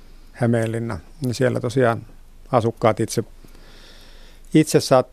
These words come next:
saavat niinku kilpailuttaa ja valita sen palvelutoimittajan, mutta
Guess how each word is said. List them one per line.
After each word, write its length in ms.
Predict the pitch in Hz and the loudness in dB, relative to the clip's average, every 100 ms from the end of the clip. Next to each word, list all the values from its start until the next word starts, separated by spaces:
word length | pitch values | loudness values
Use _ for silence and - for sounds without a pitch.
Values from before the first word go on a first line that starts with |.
| - | -2
saavat 400 | 135 123 120 - | 2 2 0 -4
niinku 180 | 120 | -10
kilpailuttaa 760 | 110 131 120 120 113 110 - 113 | -2 0 2 2 0 -4 -2 0
ja 100 | 110 | 2
valita 280 | 113 113 104 | 0 -2 -6
sen 220 | - 117 | -8 -2
palvelutoimittajan, 1120 | 147 151 139 123 127 120 113 - 113 113 104 - - | 2 4 2 0 0 0 -2 -4 0 0 -2 -10 -14
mutta 400 | 151 127 - 120 | -6 -4 0 -2